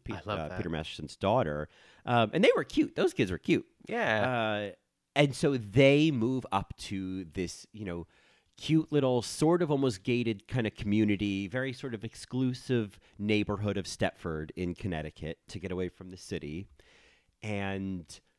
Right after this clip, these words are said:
Speaker 1: Joanna starts to notice that all the wives in the neighborhood are just kind of a bit simple-minded,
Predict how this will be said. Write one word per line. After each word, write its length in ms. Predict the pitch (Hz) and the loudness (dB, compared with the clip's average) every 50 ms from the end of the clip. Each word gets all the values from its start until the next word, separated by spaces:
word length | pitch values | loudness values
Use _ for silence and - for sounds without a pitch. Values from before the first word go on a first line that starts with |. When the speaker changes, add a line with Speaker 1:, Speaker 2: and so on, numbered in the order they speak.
| _ _ _ _ _ _ _ - - - - | _ _ _ _ _ _ _ -20 -20 -20 -14
Speaker 1:
Joanna 640 | - - 113 101 92 101 101 104 107 113 110 113 117 | -8 -4 0 2 4 6 6 6 6 6 4 2 2
starts 320 | - - 113 101 - - - | 0 0 -2 -2 -2 -4 -8
to 80 | 110 | -4
notice 360 | 104 101 98 101 95 101 - | -2 0 0 0 0 -2 -6
that 140 | - - 90 | -6 -6 -4
all 240 | 87 87 90 87 95 | -4 -2 -2 -2 -4
the 80 | - 95 | -4 -2
wives 420 | 87 92 92 92 92 87 - - | 0 2 2 2 2 0 -2 -4
in 100 | 107 87 | -6 -4
the 60 | 87 | -4
neighborhood 560 | 82 82 78 87 90 92 87 80 80 82 80 - | -4 -4 -4 -6 -6 -6 -6 -6 -6 -6 -8 -8
are 180 | - 76 85 85 | -8 -8 -8 -8
just 560 | 82 - - 82 80 80 - - - - - | -10 -12 -12 -12 -12 -14 -16 -18 -20 -20 -20
kind 340 | - - 95 85 85 80 76 | -14 -10 -10 -8 -8 -8 -10
of 260 | 85 80 78 - - - - _ _ _ _ _ _ _ _ _ _ _ _ _ _ _ _ _ _ _ - | -10 -12 -12 -14 -16 -20 -20 _ _ _ _ _ _ _ _ _ _ _ _ _ _ _ _ _ _ _ -10
a 20 | - | -10
bit 120 | - - - | -10 -10 -6
simple-minded, 1500 | - - 190 156 - 180 165 160 156 156 151 151 151 156 156 135 143 156 151 147 147 147 147 143 135 123 120 113 113 | -2 -2 -2 0 2 0 2 4 4 4 4 4 2 2 0 -2 -2 0 2 2 2 2 2 0 -2 -6 -12 -20 -20